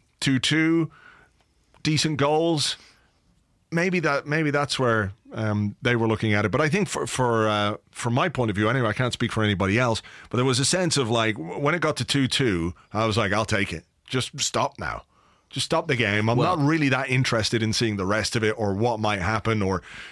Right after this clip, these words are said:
Speaker 1: even if we can win it. Just stop it. Like, I'll take a point. That's fine. We can do what we need to do against Aston Villa next weekend and everyone's happy." And that's
Speaker 2: Were you not looking at the, the league table and thinking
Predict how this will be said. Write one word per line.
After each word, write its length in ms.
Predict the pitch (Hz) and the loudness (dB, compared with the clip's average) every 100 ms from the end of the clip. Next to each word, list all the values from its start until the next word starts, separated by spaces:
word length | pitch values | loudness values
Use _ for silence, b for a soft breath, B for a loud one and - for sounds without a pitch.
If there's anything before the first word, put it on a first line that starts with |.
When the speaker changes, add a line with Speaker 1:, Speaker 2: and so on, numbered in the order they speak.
| B | B
Speaker 1:
even 260 | 127 90 | -2 -2
if 100 | 80 | -2
we 80 | 110 | -2
can 220 | 90 73 | -2 -4
win 220 | 82 113 110 | 0 2 2
it. 320 | 113 123 110 | -2 -6 -4
Just 220 | 175 - | -2 -2
stop 340 | - - - | -2 -4 -4
it. 160 | 73 58 | -8 -6
Like, 180 | 82 98 | -4 -2
I'll 120 | 104 | -2
take 200 | - 139 | 0 -2
a 40 | - | -2
point. 300 | - 98 107 | -2 -2 0
That's 180 | 123 - | -2 -4
fine. 540 | - 104 110 107 104 B B B | -2 0 0 0 -2 B B B
We 100 | 98 | -4
can 100 | 101 | -2
do 220 | 92 143 | 0 0
what 100 | 135 | 2
we 120 | 117 | 2
need 160 | 113 110 | 2 0
to 60 | 101 | 0
do 140 | 107 | 0
against 300 | 104 104 101 | 2 0 0
Aston 320 | 110 90 107 | 0 0 0
Villa 220 | 101 104 101 | 2 2 2
next 240 | 101 - | 0 0
weekend 520 | 104 98 101 95 95 | -2 -2 -2 -2 -4
and 400 | 95 95 95 95 | -4 -2 -2 -2
everyone's 460 | 101 95 95 90 90 | -2 -2 0 0 -2
happy." 380 | 76 71 - - B B B B B | -4 -6 -10 -20 B B B B B
And 140 | 98 98 | -8 -2
that's 100 | 80 | 0
Speaker 2:
Were 60 | |
you 100 | 120 | 0
not 180 | 131 135 | 0 0
looking 300 | 127 135 131 | -2 -2 -2
at 80 | 117 | -2
the, 220 | 113 107 - | 0 -2 -4
the 100 | - | -4
league 220 | 110 107 | -2 -2
table 320 | - 117 104 98 | -2 0 2 0
and 140 | 98 | -2
thinking 540 | 101 95 - 95 92 | -4 -4 -4 -4 -4